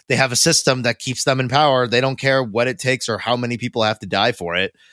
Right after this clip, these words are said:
because they'll just, you know, power's a crazy thing. Power and, you know, I mean, shit, have you ever been, like, at working at a job, you fi-, you get a promotion to management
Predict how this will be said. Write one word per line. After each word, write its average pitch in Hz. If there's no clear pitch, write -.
because 110
they'll 90
just, 107
you 104
know, 147
power's 170
a 160
crazy 147
thing. 120
Power 151
and, 127
you 123
know, 110
I 120
mean, 127
shit, 147
have 117
you 139
ever 135
been, 135
like, 131
at 127
working 127
at 127
a 123
job, 123
you 117
fi-, 123
you 113
get 120
a 107
promotion 113
to 107
management 117